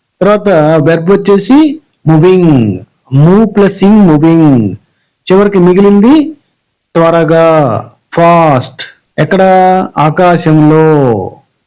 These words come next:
in the sky. ఇప్పుడు వాక్యం చెప్పండి. The clouds are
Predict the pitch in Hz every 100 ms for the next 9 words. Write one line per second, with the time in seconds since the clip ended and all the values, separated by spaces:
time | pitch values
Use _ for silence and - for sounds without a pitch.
0 | _ _ _ _ 151 156 156 151 - 151
1 | 156 147 123 95 82 - _ _ _ _
2 | _ - 139 156 160 165 185 180 180 185
3 | 233 262 - _ 123 120 - 135 143 170
4 | 165 170 185 233